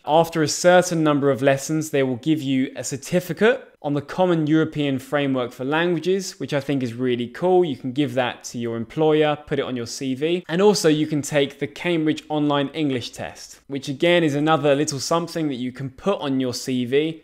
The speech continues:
to demonstrate your English level. If you would like to take part in the next Lingoda language sprint, I would recommend signing up soon because spaces are limited.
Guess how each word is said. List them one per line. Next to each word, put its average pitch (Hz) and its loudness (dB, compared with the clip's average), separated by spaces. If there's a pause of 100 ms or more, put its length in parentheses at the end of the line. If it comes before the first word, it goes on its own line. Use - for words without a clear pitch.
to - -16
demonstrate 143 0
your 143 -2
English 196 -2
level. 85 -10 (380)
If 160 -2
you 233 2
would 226 2
like 202 6
to - -8
take 190 2
part 165 2
in 147 0
the 147 0
next 165 0
Lingoda 147 4
language 139 2
sprint, 208 -2 (120)
I 143 0
would 139 0
recommend 165 2
signing 151 -2
up 131 -6
soon 214 0 (200)
because 143 0
spaces 156 -2
are 135 2
limited. 151 -2